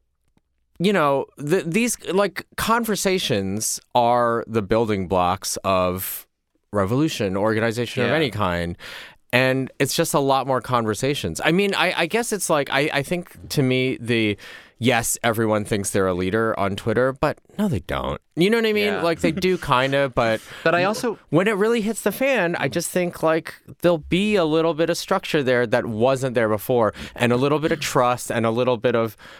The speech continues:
Speaker 1: like, yeah, it, it sounds fucked up to say this, and, like, but, like, the next revolution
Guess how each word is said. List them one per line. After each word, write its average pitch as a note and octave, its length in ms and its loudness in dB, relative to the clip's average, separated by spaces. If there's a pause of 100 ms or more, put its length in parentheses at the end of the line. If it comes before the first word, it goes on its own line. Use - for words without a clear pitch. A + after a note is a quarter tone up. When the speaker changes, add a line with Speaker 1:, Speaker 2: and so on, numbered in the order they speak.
(140)
Speaker 1:
like, A2+ 440 2 (840)
yeah, G#3+ 180 2
it, G3 160 0 (100)
it - 120 -4
sounds D4+ 260 0
fucked - 460 0
up D3 180 0
to D3+ 120 -2
say B2 200 2
this, C3 260 0
and, B2 200 0
like, A#2 220 0
but, - 180 0
like, C#3 180 -2
the C#3+ 100 0
next D#3+ 300 -2
revolution D3+ 760 0